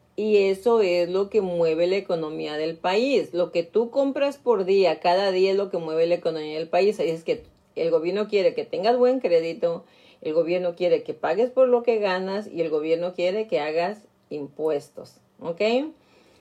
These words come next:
Que tengas buen crédito, que tengas una cuenta de banco para que estemos comprobando que cuánto ganamos.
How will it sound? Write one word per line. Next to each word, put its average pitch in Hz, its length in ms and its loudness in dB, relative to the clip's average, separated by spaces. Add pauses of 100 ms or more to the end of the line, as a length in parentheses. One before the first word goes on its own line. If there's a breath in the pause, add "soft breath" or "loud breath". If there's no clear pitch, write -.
(280 soft breath)
Que 165 100 -2
tengas 170 420 0
buen 147 220 -6
crédito, 214 520 2
que 170 120 2
tengas 165 340 -4
una 160 200 -8
cuenta 151 300 -4
de - 100 -2
banco 214 340 -2
para 220 120 -4
que - 60 -8
estemos 175 320 -6
comprobando 240 880 -4
que 196 720 -2
cuánto 180 340 -2
ganamos. 175 600 -6